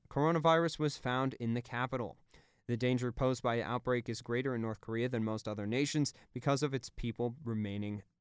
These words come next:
relatively unvaccinated. A new New York State Watchdog Bureau is been, being created to address rising prescription drug costs, announced by Governor Kathy Hochul. Pharmacy management companies will have to register with the new Pharmacy Benefit Bureau under the State Department of Financial Services,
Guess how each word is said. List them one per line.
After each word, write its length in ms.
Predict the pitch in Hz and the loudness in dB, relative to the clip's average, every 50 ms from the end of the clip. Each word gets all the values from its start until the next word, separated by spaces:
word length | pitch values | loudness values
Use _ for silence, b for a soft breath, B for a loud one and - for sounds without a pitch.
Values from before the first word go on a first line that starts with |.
| _ - | _ -2
relatively 480 | 123 135 143 139 - 127 123 139 131 - | 0 0 0 0 -2 -2 -2 -2 -2 -2
unvaccinated. 920 | 113 110 107 104 101 104 104 107 110 110 - - 107 98 87 78 78 - - - - _ _ B B B B B B B - | -4 -4 -4 -4 -4 -4 -6 -6 -8 -8 -8 -8 -8 -8 -8 -10 -14 -16 -18 -20 -20 _ _ B B B B B B B 6
A 80 | 151 | 8
new 160 | 180 185 180 | 10 10 10
New 120 | 180 165 165 | 10 10 10
York 240 | 165 160 156 139 - | 10 8 8 6 4
State 260 | - - 160 151 - | 4 4 4 4 6
Watchdog 520 | 120 123 139 147 - - 156 143 131 120 | 4 4 4 4 4 4 4 4 4 4
Bureau 320 | 127 127 127 127 127 127 104 | 4 4 6 6 6 4 2
is 200 | 110 123 120 - | 2 0 -2 -2
been, 320 | - 127 117 117 117 - - 117 - | -2 0 0 0 0 -2 -6 -2 0
being 160 | 131 127 123 | 2 2 2
created 480 | 107 123 120 120 120 123 131 135 120 - | 0 0 0 2 2 2 2 0 -2 -2
to 180 | - 127 113 | -4 -2 -2
address 420 | 117 120 - 127 127 131 131 - 117 | -2 -4 -2 -2 0 0 -2 -2 -2
rising 380 | 117 117 127 143 147 156 135 | -2 0 0 0 0 -2 -2
prescription 540 | - 147 123 - - 131 113 - - 110 107 | -2 -4 -6 -2 -4 -4 -4 -2 -4 -4 -2
drug 260 | - 123 127 143 143 | 0 2 2 2 0
costs, 380 | - - 113 104 87 90 - - | -2 -2 -2 -2 -2 -4 -6 -4
announced 260 | 110 110 113 113 - | -4 -2 -4 -4 -4
by 160 | - 110 110 | -4 -4 -2
Governor 280 | 101 107 101 110 110 104 | -4 -4 -4 -4 -6 -6
Kathy 340 | - 104 92 95 - 104 95 | -6 -8 -10 -8 -10 -8 -2
Hochul. 320 | 120 135 147 - - - - B B B B B B B | 0 0 0 0 -2 -6 -6 B B B B B B B
Pharmacy 340 | - 143 151 147 - - 143 | 4 6 6 6 4 4 4
management 460 | 135 123 127 131 139 131 - 135 123 | 6 6 6 4 2 2 2 -2 0
companies 420 | - 131 120 117 123 123 131 139 - | 0 0 0 0 0 0 0 0 0
will 120 | 139 127 | 0 0
have 100 | 127 127 | 0 0
to 100 | - 131 | -2 -4
register 460 | 113 113 113 113 120 127 - - 123 | -2 0 -2 -2 -2 -4 -4 -4 -2
with 140 | 117 113 107 | -2 -2 -4
the 80 | - 107 | -4 -2
new 280 | 110 110 113 120 127 | 0 0 0 0 0
Pharmacy 460 | 123 - - 120 123 127 131 - 123 113 | -2 0 0 2 2 2 2 0 0 -2
Benefit 540 | 101 - 120 131 143 139 - 131 110 104 | -2 0 0 0 0 0 0 0 -2 0
Bureau 360 | 113 117 113 117 120 127 135 - | 0 0 0 2 2 2 0 0
under 320 | - 120 123 127 127 120 113 | 0 0 2 2 2 2 2
the 100 | 113 110 | 0 -2
State 360 | - - - - 120 120 - | -4 -4 -4 -2 -2 -2 -2
Department 420 | - 113 - - 117 117 117 113 | -6 -8 -4 -4 -2 -2 -2 -4
of 40 | 104 | -4
Financial 460 | - 107 107 104 107 117 117 - 135 | -4 -6 -4 -2 -2 -2 -2 -2 -4
Services, 540 | 123 - 143 139 131 135 - - 143 123 - | -2 0 0 0 0 0 0 0 0 -2 -2